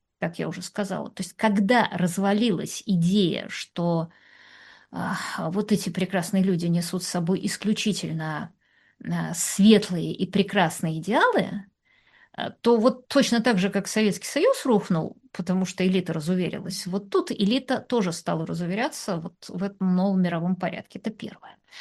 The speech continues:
А второе, э, сопутствующее обстоятельство, как я уже сказала, заключалось в том, что вот когда была построена эта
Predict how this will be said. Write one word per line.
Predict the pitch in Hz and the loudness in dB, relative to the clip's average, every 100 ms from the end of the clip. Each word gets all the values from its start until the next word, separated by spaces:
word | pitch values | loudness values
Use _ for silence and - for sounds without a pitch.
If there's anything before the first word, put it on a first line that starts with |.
| - - | -16 -12
А | - | -10
второе, | 165 - 165 202 339 349 240 - | -10 -2 0 2 4 4 2 0
э, | 180 170 165 | -2 -2 -4
сопутствующее | 170 208 202 185 - 175 170 180 | -4 -4 -2 -4 -4 -6 -4 -6
обстоятельство, | 170 - 262 403 - 226 | -6 -2 -2 -2 -6 -6
как | 190 180 | -6 -6
я | - | -8
уже | 170 170 | -8 -10
сказала, | - 208 311 320 | -8 -6 -2 -2
заключалось | 220 - 185 196 185 | -4 -6 -6 -4 -4
в | - | -4
том, | 196 175 | -2 -2
что | - 175 | -4 -6
вот | 170 | -6
когда | 185 185 180 | -4 -2 0
была | 170 170 | 0 0
построена | 190 185 208 180 165 | -4 -4 -2 0 0
эта | 156 156 | -4 -10